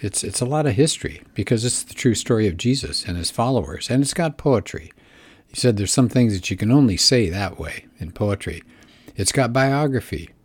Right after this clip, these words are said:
It's all about people. And, of course, the one true, what he calls one true human who reflects the image of God, and that's Jesus.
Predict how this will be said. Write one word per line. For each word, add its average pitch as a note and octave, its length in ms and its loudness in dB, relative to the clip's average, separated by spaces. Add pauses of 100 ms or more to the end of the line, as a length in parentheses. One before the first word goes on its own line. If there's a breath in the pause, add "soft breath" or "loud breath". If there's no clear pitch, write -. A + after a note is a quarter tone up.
(500 soft breath)
It's F2+ 180 0
all C3 160 4
about B2+ 280 2
people. - 440 2 (400)
And, F#2+ 100 0
of E2+ 60 -4
course, A2 240 2
the F#2 80 -8
one G#2 340 2
true, G#2+ 460 2
what G2 160 0
he F#2 60 0
calls F#2+ 280 -2
one G2 240 0
true F#2+ 260 -2
human F2 420 0
who F#2 260 -4 (360 loud breath)
reflects - 640 0
the F2+ 180 -8
image F#2 220 -2
of E2 140 -12
God, G#2+ 240 -2
and E2+ 80 -8
that's E2 180 -8
Jesus. F#2 600 -4